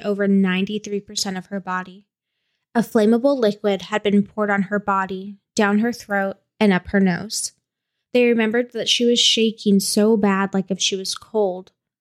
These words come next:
Despite suffering from smoke inhalation and having severely burned on her entire body, Jessica managed to escape. As firefighters were helping Jessica, they asked her if she knew who did this.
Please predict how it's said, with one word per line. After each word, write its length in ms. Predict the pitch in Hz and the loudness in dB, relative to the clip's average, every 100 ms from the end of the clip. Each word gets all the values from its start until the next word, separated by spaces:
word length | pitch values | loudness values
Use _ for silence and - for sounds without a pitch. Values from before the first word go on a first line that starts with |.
| _ _ _ _ | _ _ _ _
Despite 500 | - 240 - 226 233 | -2 0 0 -4 -2
suffering 560 | - 226 208 - 220 220 | -2 -2 -2 0 2 2
from 220 | 214 208 | 4 2
smoke 400 | 202 - 214 220 | 2 2 2 2
inhalation 1080 | 233 208 202 196 196 202 - - 196 208 208 _ _ - | 2 4 4 4 2 2 0 0 -2 -4 -8 _ _ -2
and 140 | 214 | 0
having 440 | 202 208 208 214 208 | 0 0 0 0 0
severely 460 | 220 196 214 240 | -2 0 2 2
burned 400 | 233 214 208 208 | 2 2 2 0
on 320 | - 202 202 | 0 -2 0
her 340 | 208 202 202 202 | 0 -2 -4 -4
entire 760 | 208 214 - - 226 233 226 | 0 0 0 -6 -4 -4 -6
body, 500 | 196 185 190 180 175 _ _ _ _ - | -6 -6 -6 -10 -20 _ _ _ _ -4
Jessica 380 | 220 - - | -2 -2 0
managed 460 | 254 208 196 190 - | 2 4 4 2 0
to 120 | 202 | -2
escape. 540 | 180 - - 185 175 - _ _ _ _ _ _ _ - | -2 -2 -4 -4 -8 -8 _ _ _ _ _ _ _ -4
As 220 | 220 - | -2 0
firefighters 600 | 214 208 247 269 269 269 | 0 -2 -2 0 2 0
were 80 | 254 | 0
helping 360 | 196 196 220 | 0 2 2
Jessica, 680 | 208 175 165 202 - 175 185 - | 2 0 -4 -12 -12 -14 -14 -10
they 120 | 208 - | -6 -2
asked 340 | 202 233 - | -2 -2 -4
her 140 | 302 | -2
if 80 | 302 | 0
she 200 | - 277 | 0 2
knew 280 | 233 202 208 | 4 4 4
who 180 | 208 202 | 2 0
did 260 | 185 175 | 0 -2
this. 500 | 175 147 - - - | -2 -6 -4 -4 -6